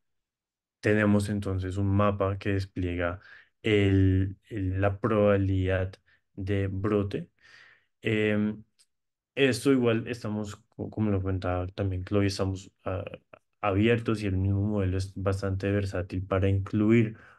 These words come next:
otros indicadores que en el, en el momento de la toma de decisiones, pues, deben reconocerse. Em, sabemos que, por ejemplo, en Colombia, más que el riesgo a un brote, lo que se evalúa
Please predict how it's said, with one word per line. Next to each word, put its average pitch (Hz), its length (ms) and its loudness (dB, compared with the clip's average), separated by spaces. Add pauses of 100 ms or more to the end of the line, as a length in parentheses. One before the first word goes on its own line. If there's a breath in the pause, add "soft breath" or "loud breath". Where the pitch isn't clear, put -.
(140 loud breath)
otros 104 500 -2
indicadores 92 760 -2
que 98 160 -4
en 90 180 0
el, 85 320 -8 (120)
en 95 120 -2
el 92 60 0
momento 98 380 2
de 113 60 4
la 110 100 2
toma 98 200 0
de 101 40 2
decisiones, 95 540 -6 (300 soft breath)
pues, 98 240 0
deben 90 460 0 (160)
reconocerse. 101 760 -2 (500 loud breath)
Em, 92 720 0 (260)
sabemos 90 440 0
que, 98 100 -6
por 98 160 -4
ejemplo, 92 240 0
en 90 80 -4
Colombia, 95 520 2
más 95 380 0
que 98 160 -4
el 98 240 -6
riesgo 98 460 0
a 98 40 0
un 98 100 -2
brote, 98 320 -4
lo 95 120 -4
que 98 100 -8
se 95 100 -8
evalúa 87 520 -4